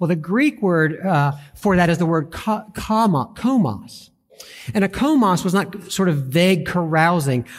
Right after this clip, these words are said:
A komos was a, a, a quite common occurrence. And it's important to stress that it's common. This was an everyday or every night or frequently, you know, at least weekly occurrence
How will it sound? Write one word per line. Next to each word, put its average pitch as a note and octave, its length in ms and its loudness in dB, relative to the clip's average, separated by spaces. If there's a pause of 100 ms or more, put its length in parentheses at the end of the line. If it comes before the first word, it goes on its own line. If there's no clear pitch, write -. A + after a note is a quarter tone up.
A E3+ 80 -2
komos A3+ 680 2
was D#3+ 140 0
a, E3 180 -2 (340)
a, - 40 -6
a E3+ 60 0
quite A#3 600 -2 (300)
common E3 1120 0 (360)
occurrence. C#3 520 -2
And D3 100 0
it's D3 120 -4
important F3+ 340 -2
to - 40 -4
stress F3+ 260 -2
that D#3+ 100 0
it's D3 200 -4 (360)
common. D#3 720 2
This C3+ 160 -2
was F#3 240 0 (240)
an E3 160 0
everyday F3+ 1120 2 (220)
or E3+ 200 -6
every F#3+ 400 2
night E3 360 2
or D3+ 140 -2
frequently, F#3+ 1000 -2 (220)
you F3 80 0
know, D#3+ 100 2
at E3 60 -2
least F3+ 240 2
weekly G3+ 520 2
occurrence D3+ 640 -2